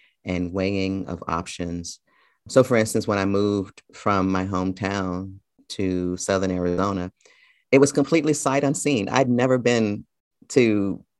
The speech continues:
Arizona before, much less, you know, this town of Tucson. But there was still this structure undergirding that whole endeavor. It was carefully planned and well thought out.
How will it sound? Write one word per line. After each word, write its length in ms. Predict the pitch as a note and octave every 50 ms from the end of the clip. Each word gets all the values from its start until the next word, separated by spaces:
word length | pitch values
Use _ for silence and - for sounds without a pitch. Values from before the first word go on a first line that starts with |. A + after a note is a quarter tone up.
| - G2+
Arizona 540 | A2 A2 A2+ A2+ G#2 G#2 G2+ G2+ G2+ G2+
before, 520 | F#2 G2 F#2+ - - G2+ G2+ G2 F#2 F2+ F2
much 280 | G#2 G#2 G#2+ - -
less, 280 | G#2+ G#2 G#2+ G#2 - -
you 100 | G2+ G2+
know, 120 | G2 F#2
this 180 | F#2 F#2+ F#2+ -
town 260 | - - F#2+ G2 G2
of 100 | F#2+ F2+
Tucson. 640 | - - A2+ A2 A2 - G#2 F2+ F2 F2 E2+ E2+ F2 _ _ _ _ _ _ _ _ _ _ -
But 400 | - F#2+ G2 D3 D3+ C#3+ A2+ - -
there 200 | - A#2 A2 G#2+
was 220 | G#2+ G#2+ G#2 -
still 220 | - - A2+ A2 G2+
this 200 | F#2+ G2 F#2+ -
structure 840 | - - - G#2+ G#2 - - - - F#2+ F2+ F2+ F2 E2+ E2 - - _ _ _ _ _ _ -
undergirding 920 | G2+ G#2 G#2 F#2+ G2 F#2 G2 F#2+ F#2+ F#2+ F#2 F2+ F2+ F2+ F2 F2 - - -
that 180 | G2 F#2 -
whole 340 | F#2+ - G2+ G2+ F#2+ F2+ F2
endeavor. 580 | - F#2+ F#2 E2+ E2 D#2+ D#2 - - - G2+ - _ _ _ _ -
It 140 | G2 G2+ -
was 300 | F2+ F#2 F2+ - - - _ _ _ _ _ _ _ _ _ _ _ -
carefully 420 | - A#2+ A2+ A2 - G#2+ G2+ G2
planned 440 | F#2+ - G2 F2+ F2+ F2+ F2+ F2+ F2
and 120 | F2 F2+
well 160 | F2+ F#2 G2
thought 300 | G2 - F#2+ F2+ F2 E2+
out. 340 | F2 E2+ E2 E2 E2+ E2 -